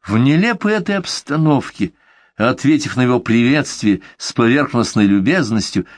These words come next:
как просто знакомому, даже не подумав хоть на миг уединиться с ним и объяснить, почему она не явилась на свидание, держась при Ванде и Коко с напускным легкомыслием, Алехандро словно бы стала существом другой расы,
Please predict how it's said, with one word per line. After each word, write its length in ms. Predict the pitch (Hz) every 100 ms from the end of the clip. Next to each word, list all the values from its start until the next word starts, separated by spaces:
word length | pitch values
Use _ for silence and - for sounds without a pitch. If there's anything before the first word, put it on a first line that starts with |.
| _
как 160 | 98
просто 280 | 107 107 110
знакомому, 760 | 95 101 101 - 139 143 117 104
даже 300 | 101 110 - - -
не 260 | 98 131 143
подумав 440 | 147 143 160 151
хоть 220 | - 160
на 100 | 165
миг 220 | 165 170 160
уединиться 720 | 165 143 170 196 180 - 202
с 140 | -
ним 180 | 208 196
и 40 |
объяснить, 520 | 190 170 165 - 151 - - _
почему 600 | 202 - - 320 190 180
она 240 | 151 139 - - -
не 200 | 135 131
явилась 380 | 120 113 92 -
на 100 | 90
свидание, 680 | - 90 80 190 175 113 85 _ _ _ _ _
держась 560 | 92 104 101 113 117 -
при 220 | 110 104
Ванде 480 | 104 127 120 95 98
и 80 | 98
Коко 340 | 95 117 98 - -
с 140 | -
напускным 680 | 156 165 151 - 147 139 107
легкомыслием, 960 | 101 95 - 95 127 196 - - 117 - _ _ _ _ _ _ _ -
Алехандро 680 | 92 95 92 123 123 117 101
словно 260 | 117 107
бы 120 | 101 98
стала 300 | - 110 98
существом 600 | - 95 - - 117 101
другой 280 | 101 107 98
расы, 540 | 101 101 95 - 98